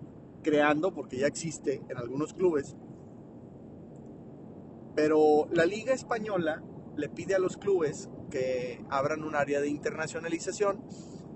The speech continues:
pero la mayoría no saben, pues, qué internacionalizar, ¿no?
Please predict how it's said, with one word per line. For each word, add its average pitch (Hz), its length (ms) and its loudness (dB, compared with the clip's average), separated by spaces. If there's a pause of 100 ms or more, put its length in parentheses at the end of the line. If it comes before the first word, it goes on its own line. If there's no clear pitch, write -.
(260)
pero 175 160 10
la 180 80 10
mayoría 185 460 6
no 202 120 2
saben, 180 540 2
pues, 175 160 -2
qué 139 140 2
internacionalizar, 151 1000 -2
¿no? 160 220 -8